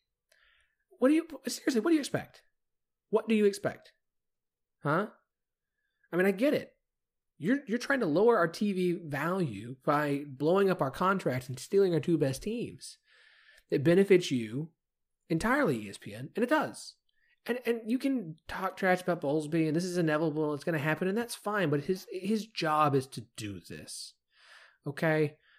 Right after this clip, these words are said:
Like, I, Bowlesby is an idiot and has screwed up completely and totally and wholeheartedly throughout this entire process. But at least he's, I mean, it's too little too late, but at least they're trying to do something. And the American, of course the American.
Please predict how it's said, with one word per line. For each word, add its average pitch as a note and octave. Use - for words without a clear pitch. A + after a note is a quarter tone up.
Like, D#3+
I, F3+
Bowlesby G3+
is C#3
an G2+
idiot C#3+
and B2+
has G#2+
screwed -
up C#3
completely G#3
and C3
totally D#3+
and A2+
wholeheartedly A#2+
throughout A#2
this G#2+
entire G#2+
process. -
But D3
at D#3+
least A3
he's, E3+
I C#3+
mean, D#3
it's D3
too A#3
little G3
too D#3
late, D#3+
but C3
at C3+
least D#3+
they're -
trying B2
to G#2+
do G#2
something. -
And D#3+
the D#3
American, C#3+
of -
course B3
the D3
American. G2+